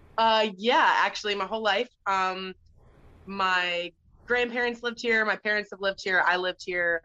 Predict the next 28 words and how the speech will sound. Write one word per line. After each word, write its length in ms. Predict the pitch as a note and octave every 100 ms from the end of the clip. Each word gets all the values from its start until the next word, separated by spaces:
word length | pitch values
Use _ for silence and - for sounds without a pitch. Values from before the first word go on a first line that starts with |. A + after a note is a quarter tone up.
| -
Um, 220 | E3 D#3+ D#3+ _ - - - - - - -
I 240 | F3+ F3+ F3
actually 1120 | F3 F3 - - F#3 F3+ F3+ F3 E3+ E3 D#3 - -
grew 360 | F#3 G3+ G#3+
up 300 | G3+ G3 G3
on 200 | - F#3
a 40 | E3+
street 540 | - - G#3+ G#3+ G3+ -
where 260 | F#3 F3
my 360 | F3 F3 E3 D#3+ - -
dad's 340 | G3 G3 F#3+
entire 460 | F#3 F3+ - B3 B3
extended 500 | F#3+ - G3 B2+ -
family 300 | - E3 E3
lived, 480 | D3+ C#3+ C3+ D#3 - - - - - -
um, 400 | F#3 F3 E3+ E3 -
and 180 | F#3 F3+
lived 280 | F#3 F#3 F3+
there 200 | F3+ F3
my 160 | F3
entire 380 | E3+ E3+ G#3+ G3+
childhood, 640 | F#3 G#3+ F#3 D#3+ E3 E3 -
and 180 | E3+ E3+
then 320 | E3 E3+ E3+
bought 200 | - F3
a 40 | E3
house, 800 | E3 F3+ F3 F3+ - - - - - - -
like, 360 | F3 E3+ -